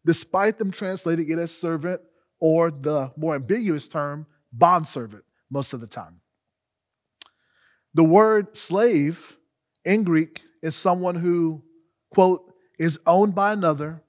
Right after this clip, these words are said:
someone who is subject to an alien will without freedom, autonomy, or personal rights. In the Greco-Roman world, slaves were possessions rather than persons.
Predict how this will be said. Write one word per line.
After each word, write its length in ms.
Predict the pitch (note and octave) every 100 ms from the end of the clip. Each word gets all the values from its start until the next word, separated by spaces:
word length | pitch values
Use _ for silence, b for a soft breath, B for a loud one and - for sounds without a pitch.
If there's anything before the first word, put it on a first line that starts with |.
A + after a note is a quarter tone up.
| _ _ b b
someone 320 | - G3 F#3+
who 120 | G3
is 160 | F#3 -
subject 540 | - G3 E3+ G3+ F#3
to 140 | - F#3+
an 80 | - C#3+
alien 500 | E3+ G3 G#3 G#3+ E3+
will 500 | D#3+ D#3 D3+ D3 b b
without 360 | C#3 D#3+ D#3+ C3
freedom, 640 | - G3 G3+ G#3 G3+ G3 b b
autonomy, 760 | D#3 - - E3+ F#3 F#3 F#3 F3+ _ _
or 120 | C#3+
personal 440 | - F3+ E3 D#3+ D3
rights. 540 | B2 - - - - _ _ _ _ _ _ B B -
In 120 | E3
the 80 | F3+
Greco-Roman 800 | F3 F#3 G3 D#3 C#3+ E3+ G3 G3
world, 480 | G3 G#3+ G#3+ A3 - _ _ _
slaves 440 | - - F#3 G3+ G3
were 80 | F3+
possessions 960 | D#3+ B2 B2+ F#3 - C#3 A#2+ A2 - _ _
rather 560 | C3 D#3 D#3+ C3 A#2+ G#2+ _ _
than 140 | C#3 B2
persons. 680 | C3 A#2+ E2+ D2+ - -